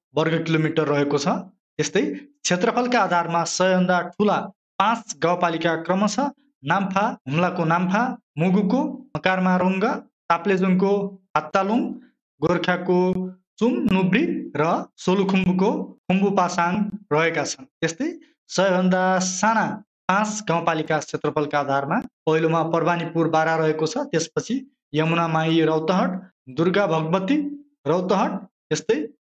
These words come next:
विश्रामपुर बारा र प्रसौनी बारा रहेका छन्। स्थानीय सरकार सञ्चालन ऐन दुई हजार चौहत्तर अनुसार गाउँपालिकामा कम्तीमा कतिवटा हुनुपर्ने व्यवस्था रहेको छ? यो प्रश्न अगाडि पनि आइसक्यो। क्षेत्रफलका आधारमा सबैभन्दा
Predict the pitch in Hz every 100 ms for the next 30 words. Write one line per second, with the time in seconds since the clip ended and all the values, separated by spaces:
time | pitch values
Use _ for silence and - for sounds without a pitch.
0 | - 156 - 170 156 156 147 151 151 147
1 | 147 196 - _ 175 175 180 165 233 -
2 | - - 156 160 254 285 - - 151 160
3 | 156 135 - _ _ _ _ _ _ _
4 | _ _ _ _ _ _ _ - - 262
5 | 320 381 - 240 247 247 247 196 202 202
6 | 196 196 185 180 180 175 160 170 165 165
7 | 185 240 - 214 165 147 151 160 208 -
8 | _ _ _ 123 185 208 214 214 208 196
9 | 196 190 185 185 180 185 208 208 214 202
10 | 262 233 156 156 156 160 254 - - 156
11 | 156 151 139 131 - - 143 _ _ 147
12 | 143 147 139 143 143 143 143 147 139 -
13 | 123 277 - _ _ - 214 302 302 294
14 | 285 233 220 214 220 214 - 226 214 214